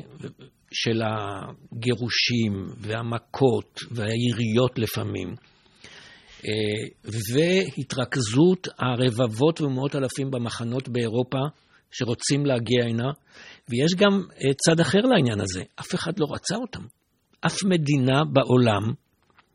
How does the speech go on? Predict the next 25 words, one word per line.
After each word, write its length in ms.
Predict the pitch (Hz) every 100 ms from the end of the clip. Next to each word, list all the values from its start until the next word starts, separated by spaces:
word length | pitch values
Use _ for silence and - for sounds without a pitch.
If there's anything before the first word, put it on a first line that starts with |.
| - _
לא 280 | 123 123 147
הייתה 240 | 131 - 135
מוכנה 500 | 139 117 113 117 127 -
אז 200 | 120 120 101 - -
לפתוח 320 | 113 - 123
את 80 | -
השערים 440 | 131 131 113 92 92
שלה. 260 | - 90 - - _ -
לא 100 | 123
ארצות 300 | 101 - -
הברית 420 | 98 98 95 -
ולא 160 | 101 98
אנגליה 380 | 101 98 98 98 -
ולא 120 | - 104
דרום 240 | 107 107
אמריקה. 400 | 98 92 90 - 120 - _ - - - - _
והתגנבו 600 | 170 208 220 247 247 269
כמה, 400 | - 180 143 104 85 -
אבל 220 | 107 117
בסך 340 | 107 - 170
הכל 460 | 196 - 190 175 151 - _ _ _ _ -
ארץ 220 | 160 190 175
ישראל 400 | - 135 151 160
נראתה 440 | 131 120 - 143 156 165 -
בעיני 720 | 101 117 113 110 127 151